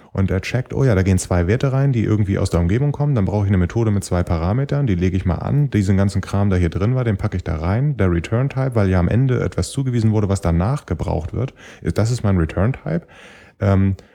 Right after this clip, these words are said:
und dann extrahiert er das alles in die Methode und ersetzt diesen ganzen Code durch die Zuweisung zu dieser Variable mit dem Aufruf der Methode und tut die Parameter da alle rein, so wie sie dann müssen.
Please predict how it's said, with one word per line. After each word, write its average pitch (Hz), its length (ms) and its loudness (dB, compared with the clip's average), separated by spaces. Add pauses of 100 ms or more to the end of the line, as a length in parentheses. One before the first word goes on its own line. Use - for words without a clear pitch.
und 107 180 2
dann 101 640 2
extrahiert 95 360 -2
er - 60 -2
das 120 160 0
alles 107 160 2
in 98 60 4
die 92 80 4
Methode 104 460 0
und 101 180 2
ersetzt 95 380 0
diesen 98 160 2
ganzen 95 260 2
Code 117 320 -4
durch 110 460 -2
die 95 100 -2
Zuweisung 101 640 0
zu - 100 -10
dieser 85 200 0
Variable 80 480 0
mit 101 160 2
dem 87 100 2
Aufruf 98 260 -4
der 95 120 0
Methode 110 340 0
und 104 260 -2
tut 107 160 -4
die 104 60 2
Parameter 92 460 2
da 85 100 0
alle 82 220 0
rein, 85 180 2
so 82 160 0
wie 80 60 2
sie 80 100 0
dann 78 160 -2
müssen. 78 280 -2